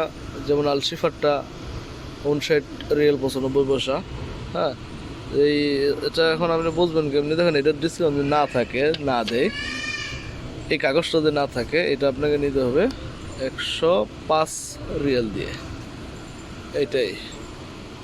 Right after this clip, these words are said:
আর এইখানে যেটা পান্ডারটা, পান্ডা হচ্ছে সম্ভবত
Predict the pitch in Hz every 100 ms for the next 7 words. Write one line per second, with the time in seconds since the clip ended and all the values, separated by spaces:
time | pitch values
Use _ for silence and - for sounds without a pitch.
0 | - - - 131 131 131 135 139 - 170
1 | 196 - 202 208 180 160 143 127 127 131
2 | 147 - 127 170 185 220 226 - - 214
3 | 214 214 - 196 190 180 175